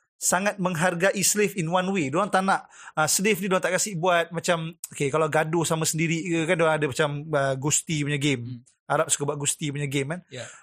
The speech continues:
Speaker 1: Diorang, diorang akan jaga slave diorang. Diorang nak elakkan kalau macam mati ke, hilang ke, sakit ke,
Speaker 2: Hmm.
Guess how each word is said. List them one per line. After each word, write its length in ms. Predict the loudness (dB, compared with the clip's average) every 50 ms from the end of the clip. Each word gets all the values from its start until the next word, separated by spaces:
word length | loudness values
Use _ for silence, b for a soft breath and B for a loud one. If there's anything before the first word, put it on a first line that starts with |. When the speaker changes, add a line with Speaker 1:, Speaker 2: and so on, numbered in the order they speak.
| B B
Speaker 1:
Diorang, 400 | -6 -4 -2 -2 -2 -2 -2 -4
diorang 320 | -2 0 0 2 2 0
akan 200 | 0 0 -2 -2
jaga 420 | 2 2 2 2 2 0 0 0 0
slave 240 | 0 2 0 0 0
diorang. 240 | 0 0 -2 -2
Diorang 240 | -2 -2 -2 -2 -2
nak 40 | -2
elakkan 400 | 0 0 0 0 0 0 -2 -2 -2 -6
kalau 240 | -6 -2 0 0 0
macam 240 | 0 -2 -2 -2 0
mati 560 | 0 0 -2 -2 -6 -10 -8 -6 -6 -6 -6
ke, 240 | -6 -4 -4 -2 -4
hilang 480 | -4 -4 -2 0 2 0 0 0 -4 -4
ke, 80 | -4
sakit 420 | -4 -2 -2 -4 -4 -4 -8 -8 -6
ke, 140 | -4 -4
Speaker 2:
Hmm. 240 | -4 -4 -6 -12 -20